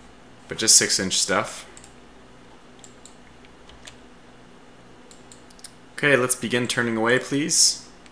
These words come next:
I wish my destroyers would make another torpedo run.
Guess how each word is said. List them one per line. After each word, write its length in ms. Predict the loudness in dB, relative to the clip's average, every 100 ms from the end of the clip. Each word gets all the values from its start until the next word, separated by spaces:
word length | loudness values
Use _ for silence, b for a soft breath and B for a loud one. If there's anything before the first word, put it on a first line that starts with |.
| -20 -20 -20 -20 -20 -20 -20 -20 -20 -20 -20 -20 -20 -20 -20 -20 -20 -20 -20 -20 -20 -20 -20 -20 -20 -20 -20 -20 -20 -20 -20 -20 -20 -20 -20 -20 -20 -20 -20 -20 -20 -20 -20 -20 -18 -14
I 60 | -4
wish 260 | -2 -2 0
my 140 | -2
destroyers 420 | -2 0 2 2
would 100 | 0
make 140 | -4 -2
another 220 | -4 -4
torpedo 360 | -8 -6 -6
run. 280 | -4 -6 -6